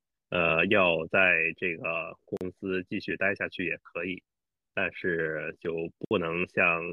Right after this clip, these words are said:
以前，以前一样，就每天加班那么晚，然后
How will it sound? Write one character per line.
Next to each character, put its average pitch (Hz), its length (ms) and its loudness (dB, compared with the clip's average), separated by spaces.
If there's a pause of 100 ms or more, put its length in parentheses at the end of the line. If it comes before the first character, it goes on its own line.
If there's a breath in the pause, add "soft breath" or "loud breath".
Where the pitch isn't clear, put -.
(600)
以 85 160 -4
前， 82 240 -4 (680)
以 87 120 -6
前 90 280 0
一 82 80 -2
样， 90 320 2 (440)
就 98 100 2
每 82 160 -2
天 87 260 -2
加 85 160 2
班 87 180 0
那 85 60 0
么 85 140 -2
晚， 80 320 -4
然 80 220 -2
后 80 320 -6